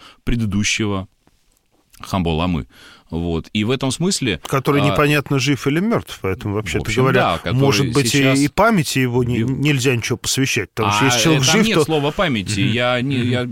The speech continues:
Speaker 1: я переспрашивал несколько раз, и, собственно говоря, мы и, и бывал на этих играх итагеловских. А, и, собственно говоря, ведь они проводятся не,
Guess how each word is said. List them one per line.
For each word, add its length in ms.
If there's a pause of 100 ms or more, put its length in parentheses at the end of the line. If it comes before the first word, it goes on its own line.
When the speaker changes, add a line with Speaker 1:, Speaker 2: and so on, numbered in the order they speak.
(120)
Speaker 1:
я 40
переспрашивал 640
несколько 420
раз, 260
и, 40
собственно 420
говоря, 420
мы 300 (420)
и, 300
и 200
бывал 300
на 120
этих 260
играх 320
итагеловских. 800 (400)
А, 640 (240)
и, 260
собственно 420
говоря, 440
ведь 240
они 320
проводятся 640
не, 480